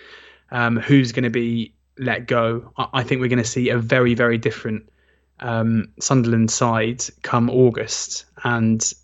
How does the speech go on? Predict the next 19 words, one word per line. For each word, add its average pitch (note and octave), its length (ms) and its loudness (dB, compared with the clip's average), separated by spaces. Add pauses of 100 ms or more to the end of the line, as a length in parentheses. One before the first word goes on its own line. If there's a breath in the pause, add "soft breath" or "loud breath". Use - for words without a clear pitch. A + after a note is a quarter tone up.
(520)
there's C3+ 180 2
gonna D3 180 4
be C#3 100 6
nowhere C3+ 300 4
to B2+ 140 -8
hide, B2+ 280 -6
because B2+ 220 -10
even D3+ 240 -2
though, C#3+ 180 2
you B2+ 320 -12
know, B2+ 80 -10
the C3 100 -10
wage D3 240 -2
bill C3 120 -6
has A#2+ 80 -8
obviously B2 280 -6
been, A#2 140 -12
been A#2+ 400 -8
absolutely, A2+ 760 -4